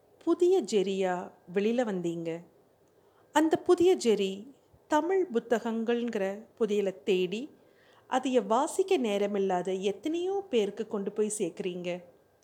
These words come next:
இதுவும் ஒரு அழகிய சேவையே. நான் ஒரு பள்ளி ஆசிரியை.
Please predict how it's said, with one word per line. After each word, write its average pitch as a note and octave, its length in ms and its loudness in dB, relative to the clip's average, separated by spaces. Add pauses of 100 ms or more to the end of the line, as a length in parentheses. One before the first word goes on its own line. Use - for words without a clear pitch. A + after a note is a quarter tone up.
(460)
இதுவும் A3 640 -2 (240)
ஒரு G3+ 240 -2
அழகிய A#3 640 -4
சேவையே. E3+ 640 -4 (1080)
நான் D#4 300 -4
ஒரு D4+ 180 -2
பள்ளி D4 400 -2
ஆசிரியை. F#3+ 840 -2